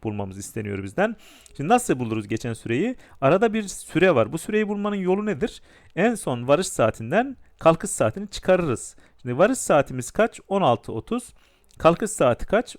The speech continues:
On. Şimdi birinci işlemimizi, e, bulmak için on altı otuzdan onu çıkaracağız. Nasıl yapacağız? Şuraya bir on altı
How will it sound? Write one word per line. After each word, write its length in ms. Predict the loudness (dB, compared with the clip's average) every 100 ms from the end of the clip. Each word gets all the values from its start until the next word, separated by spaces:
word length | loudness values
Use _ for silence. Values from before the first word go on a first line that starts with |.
| _
On. 260 | 0 0 -4
Şimdi 240 | -12 -10
birinci 220 | -6 -6 -8
işlemimizi, 680 | -6 -6 -4 -6 -6 -6 -2
e, 260 | -2 0
bulmak 280 | -2 -4 -6
için 180 | -6 -10
on 200 | -4 0
altı 280 | 2 0 -6
otuzdan 420 | -8 -2 -2 -2
onu 240 | -4 -8
çıkaracağız. 560 | -8 -4 -4 -2 -4 -4
Nasıl 220 | -4 -4
yapacağız? 320 | -6 -2 -4
Şuraya 320 | -4 -4 -2 -2
bir 160 | -6 -8 -8
on 160 | -4
altı 640 | -2 -4 -6 -6 -2 -2